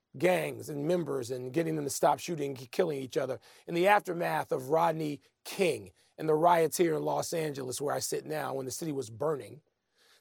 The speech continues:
Jim Brown summoned to his home in Hollywood, right above the Hollywood sign, members of the Crips and Bloods. And as a reporter for the Washington Post, I called and,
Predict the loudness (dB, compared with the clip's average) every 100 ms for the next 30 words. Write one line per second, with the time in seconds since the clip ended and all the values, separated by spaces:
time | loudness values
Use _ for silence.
0 | 0 2 4 4 6 2 2 2 4 2
1 | -2 -6 -14 _ _ _ 0 4 6 4
2 | 2 2 4 6 2 2 2 2 2 2
3 | 2 -2 0 0 2 2 2 2 2 0
4 | -4 -10 -16 -20 _ _ _ _ _ 4
5 | 6 6 4 4 2 2 2 2 -4 2
6 | 4 4 2 -4 -4 -4 -2 0 0 0
7 | 2 4 4 0 -10 2 4 4 2 -8
8 | _ _ _ _ _ _ _ _ 2 4
9 | 4 6 8 10 8 4 2 -2 -4